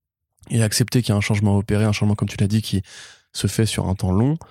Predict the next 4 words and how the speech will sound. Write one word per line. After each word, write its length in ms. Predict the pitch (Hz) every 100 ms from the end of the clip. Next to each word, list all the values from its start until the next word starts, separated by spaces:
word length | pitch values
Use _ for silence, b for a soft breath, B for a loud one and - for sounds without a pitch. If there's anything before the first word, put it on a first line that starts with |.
| B B B B _ -
euh, 540 | 90 90 90 90 90
je 100 | 90
considère 420 | - 98 104 110
évidemment 680 | 101 95 90 101 107 101 87